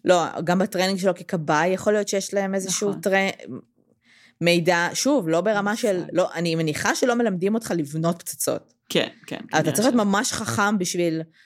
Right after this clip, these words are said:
Speaker 1: גם אם מלמדים אותך לנטרל פצצות, או איך פצצה בנ-, בנויה,
Speaker 2: מהמם.
Speaker 1: צריך להיות ממש חכם בשביל ללכת וליישם את זה לבנות פצצה.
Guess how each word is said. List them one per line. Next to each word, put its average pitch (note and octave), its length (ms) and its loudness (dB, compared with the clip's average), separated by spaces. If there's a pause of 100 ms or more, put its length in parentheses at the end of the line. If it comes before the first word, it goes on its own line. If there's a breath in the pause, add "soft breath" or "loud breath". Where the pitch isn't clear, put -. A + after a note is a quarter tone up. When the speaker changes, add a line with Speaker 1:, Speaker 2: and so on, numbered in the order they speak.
(760 soft breath)
Speaker 1:
גם F3+ 180 4
אם A3 80 4
מלמדים F3+ 380 0
אותך G#3+ 260 -2
לנטרל D#3+ 400 0
פצצות, A#3 420 -2
או F#3 40 4
איך E3+ 80 0
פצצה F3 300 -2
בנ-, E3+ 140 -6 (160)
בנויה, D#3 600 0 (460)
Speaker 2:
מהמם. G3+ 400 0
Speaker 1:
צריך A3+ 160 0
להיות C4 60 2 (100)
ממש F#3+ 180 0
חכם G3+ 260 -2
בשביל G3+ 180 0
ללכת E3 200 0
וליישם F3 480 -2
את F3 80 -2
זה F3+ 60 2
לבנות D3 280 -4
פצצה. - 360 -8